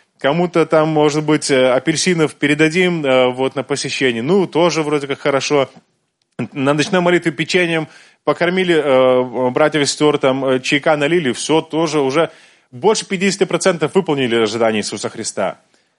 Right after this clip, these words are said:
Но я думаю, братья и сестры, что, э, мне немного о другом всё-таки Иисус Христос говорит. И, конечно же, мы обозначали, что,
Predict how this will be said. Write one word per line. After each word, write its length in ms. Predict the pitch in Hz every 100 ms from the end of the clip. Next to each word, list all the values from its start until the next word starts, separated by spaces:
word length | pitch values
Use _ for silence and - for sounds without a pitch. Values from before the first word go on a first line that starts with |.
| _
Но 80 | -
я 40 | 156
думаю, 180 | 202
братья 260 | 185 175 175
и 20 |
сестры, 400 | - 190 - 165
что, 440 | 147 - 165 151 - _ _ _
э, 300 | 123 127 127
мне 420 | 135 151 170 160
немного 720 | 156 156 160 151 165 185 165 156
о 240 | 143 139
другом 560 | 127 135 165 196 143 -
всё-таки 380 | - 127 - 120
Иисус 300 | 117 135 -
Христос 340 | 117 - 110
говорит. 360 | 107 117 113 117
И, 160 | 117 - _
конечно 360 | 135 180 -
же, 100 | 139
мы 140 | 135 135
обозначали, 540 | 131 131 120 156 131
что, 360 | 117 - 123